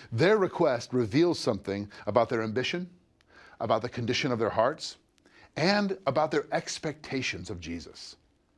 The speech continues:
And I think our requests also reveal something about our expectations of Jesus.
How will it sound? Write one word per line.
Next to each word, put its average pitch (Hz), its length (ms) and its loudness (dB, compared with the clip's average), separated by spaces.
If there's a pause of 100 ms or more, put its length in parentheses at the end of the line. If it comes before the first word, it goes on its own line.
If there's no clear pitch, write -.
(540)
And 117 80 2
I 135 40 4
think 131 180 -2
our 127 140 4
requests 120 440 -2
also 113 280 -2
reveal 95 320 -4
something 101 300 -8
about 87 180 -6
our 98 220 0
expectations 87 580 -10
of 87 60 -8
Jesus. - 500 -12